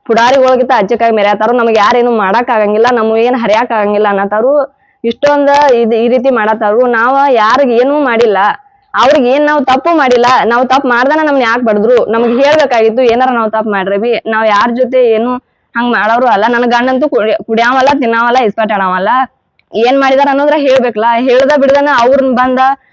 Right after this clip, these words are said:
ಆ ನಮ್ನಿ ಬಡದ ಮತ್ ನಮ್ನ ಬಡ್ಯಾಕತ್ತಾನ, ಇದನ್ ಮಾಡಾನ, ನಿನ್ ಬಿಡಂಗಿಲ್ಲ, ಹಂಗ ಹಿಂಗ. ಇವ್ನ್ ಕಾಲ್ ಮ್ಯಾಗ್ ಐತಿ ಹೋದಲ್ದ ನಾಲ್ಕೈದ್ ಜನದ ಕೈಯಾಗ ರಾಡ್ ಕೊಟ್ಟ, ಆಮೇಲೆ ಸರಪಳಿ, ಆ, ಬೈಕ್ದು ಸರಪಳಿ ಎಲ್ಲ ಕೊಟ್ಟ, ಅವ್ರ ಕೈಲಿ ನನಗ್ ಬಡ್ಯಾಕ್ ಹಚ್ಚಾನು. ಎಲ್ಲ ಮೇ ಎಲ್ಲ ಕಲಿ ಅದಾವು.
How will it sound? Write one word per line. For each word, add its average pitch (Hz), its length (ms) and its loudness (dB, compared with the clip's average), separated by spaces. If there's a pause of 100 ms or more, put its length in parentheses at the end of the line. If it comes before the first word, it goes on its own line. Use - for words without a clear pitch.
(140)
ಆ 208 180 0
ನಮ್ನಿ 254 240 0
ಬಡದ 240 340 0
ಮತ್ 247 180 -2
ನಮ್ನ 262 320 0
ಬಡ್ಯಾಕತ್ತಾನ, 247 600 -2 (120)
ಇದನ್ 247 180 0
ಮಾಡಾನ, 247 260 0 (240)
ನಿನ್ 240 220 0
ಬಿಡಂಗಿಲ್ಲ, 247 440 0
ಹಂಗ 247 380 -2
ಹಿಂಗ. 247 220 -2 (120)
ಇವ್ನ್ 240 180 -2
ಕಾಲ್ 233 260 -2
ಮ್ಯಾಗ್ 247 180 -2
ಐತಿ 247 140 0
ಹೋದಲ್ದ 240 340 0 (100)
ನಾಲ್ಕೈದ್ 233 380 -2
ಜನದ 240 240 -2
ಕೈಯಾಗ 233 380 -2 (520)
ರಾಡ್ 220 380 0
ಕೊಟ್ಟ, 220 260 -2
ಆಮೇಲೆ 214 500 0
ಸರಪಳಿ, 226 460 0
ಆ, 214 180 2
ಬೈಕ್ದು 233 480 0
ಸರಪಳಿ 247 340 -2
ಎಲ್ಲ 233 160 2 (100)
ಕೊಟ್ಟ, 220 260 -2 (300)
ಅವ್ರ 214 180 -2
ಕೈಲಿ 240 640 -2
ನನಗ್ 214 220 -2
ಬಡ್ಯಾಕ್ 214 240 -2
ಹಚ್ಚಾನು. 226 300 -4
ಎಲ್ಲ 220 200 0
ಮೇ 226 140 -2
ಎಲ್ಲ 240 240 -2
ಕಲಿ 226 260 -4
ಅದಾವು. 214 460 -2